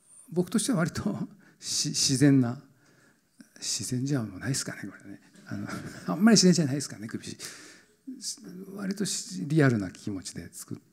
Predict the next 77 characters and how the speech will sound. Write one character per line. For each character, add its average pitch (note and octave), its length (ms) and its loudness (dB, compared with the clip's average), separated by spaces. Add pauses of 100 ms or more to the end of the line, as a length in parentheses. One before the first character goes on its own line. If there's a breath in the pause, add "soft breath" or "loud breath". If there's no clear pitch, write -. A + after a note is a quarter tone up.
(140)
た - 100 -16
ん - 40 -20
で - 40 -20
す - 80 -14
け - 80 -12
ど - 80 -10
ね。 - 200 -8
あ G#2+ 100 -8
の、 G#2+ 240 -4 (680 loud breath)
木 C3 220 0
之 G#3 80 6
進 F3 240 2
が B2+ 100 2
二 B2 140 0
回 F3 320 2
こ D#3+ 840 -4
う、 - 40 -12
こ D3 60 -4
う C#3 40 -2
マ A2+ 120 -4
ス - 60 -10
タ F#3 80 4
ー - 20 6
ベ F#3+ 60 8
ー F3+ 40 6
シ E3 60 4
ョ C#3 40 4
ン - 20 2
す - 100 -6
る A#2 80 -2
シ B2 120 0
ー G#2+ 40 0
ン、 F#2 60 -8
「な C3 140 0
ぜ？」 D#3 200 -2
っ - 0 -
て - 160 0
よ C3+ 80 6
く A#2 80 -6
聞 - 100 -12
か A#2+ 120 -2
れ A#2 80 0
る A#2 80 -2
ん A2+ 60 -4
で G#2 100 -4
す - 80 -10
け G#2 100 -6
ど、 F#2+ 160 -10 (540 loud breath)
こ A3 100 -2
れ A#3+ 80 0
も A#3 160 2
よ B3+ 180 0
く - 80 -10
考 A3 160 4
え G#3 60 4
る G3+ 100 4
と、 F3 220 0
あ F3+ 60 4
の、 F3 100 4
あ G3 60 4
ま C4+ 100 4
り B3+ 160 4
意 C#4 40 8
味 A#3 280 6
で D3 140 -2
考 D3+ 260 0
え C#3+ 60 -2
て C3+ 80 -4
な A#2 160 -4
か A#2+ 80 -8
っ - 80 -16
た A2+ 100 -10
ん G2+ 60 -10
で F#2 100 -14
す - 80 -18
け A2 100 -8
ど G2 200 -6